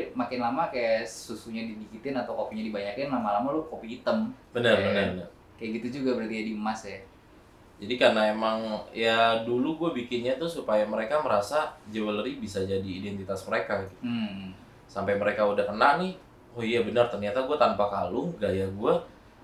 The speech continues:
Speaker 2: B aja," gitu.
Speaker 1: Iya. Iya, dan socially accepted juga. Jadi kalau semakin banyak orang yang make, eh,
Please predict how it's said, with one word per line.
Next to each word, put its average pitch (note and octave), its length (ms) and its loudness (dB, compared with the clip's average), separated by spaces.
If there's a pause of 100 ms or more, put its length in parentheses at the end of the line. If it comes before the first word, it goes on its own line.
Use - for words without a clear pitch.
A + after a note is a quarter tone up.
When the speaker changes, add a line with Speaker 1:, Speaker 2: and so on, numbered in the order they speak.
(120)
Speaker 2:
B G2 160 -2
aja," B2+ 260 4 (100)
gitu. G2+ 140 -6
Speaker 1:
Iya. G2 240 -6 (840)
Iya, A2+ 160 -6
dan G#2+ 180 -2
socially G#2+ 420 -6
accepted - 460 -6
juga. B2 260 -4
Jadi G#2 300 -4
kalau G#2+ 200 -2
semakin G#2+ 360 -4
banyak G2+ 240 -6
orang G#2 260 -2
yang G2 120 -10
make, F#2+ 500 -8 (580)
eh, F#2+ 720 -4